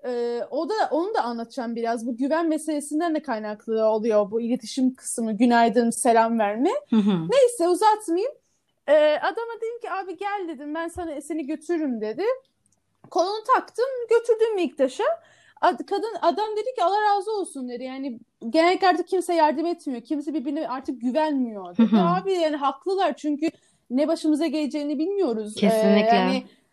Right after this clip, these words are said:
Speaker 1: değer vermek istiyorsun, bir yardım etmek istiyorsun ama bir bakmışsın telefonun gitmiş, bir bakmışsın
Speaker 2: Evet.
Speaker 1: başka şey olmuş.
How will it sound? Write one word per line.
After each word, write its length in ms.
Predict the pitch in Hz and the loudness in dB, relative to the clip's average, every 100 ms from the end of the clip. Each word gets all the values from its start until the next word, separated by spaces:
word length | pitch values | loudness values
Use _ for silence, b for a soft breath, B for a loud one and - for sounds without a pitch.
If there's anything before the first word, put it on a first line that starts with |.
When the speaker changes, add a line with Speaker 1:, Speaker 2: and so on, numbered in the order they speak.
| _ - | _ 0
Speaker 1:
değer 380 | 240 285 359 392 | 4 6 4 4
vermek 380 | 381 339 339 | 2 2 -2
istiyorsun, 840 | 330 - 339 339 - 339 349 311 - | -4 -4 -4 -4 -6 -6 -6 -6 -6
bir 160 | 294 302 | -2 2
yardım 280 | 285 277 359 | 2 2 -2
etmek 220 | 277 247 | -4 -8
istiyorsun 280 | 285 277 339 | -10 -6 -6
ama 340 | 370 392 - | -4 -6 -4
bir 140 | 294 294 | -2 -2
bakmışsın 400 | 277 269 269 320 | -2 -8 -10 -6
telefonun 520 | 330 302 320 320 349 | -4 -4 -2 -2 -2
gitmiş, 300 | 277 226 - | -6 -12 -6
bir 80 | 269 | -4
bakmışsın 360 | 240 247 202 | -4 -2 2
Speaker 2:
Evet. 240 | 339 311 302 | 4 6 4
Speaker 1:
başka 260 | - 381 | 2 0
şey 180 | 381 330 | 2 2
olmuş. 380 | 262 226 214 | 2 0 -10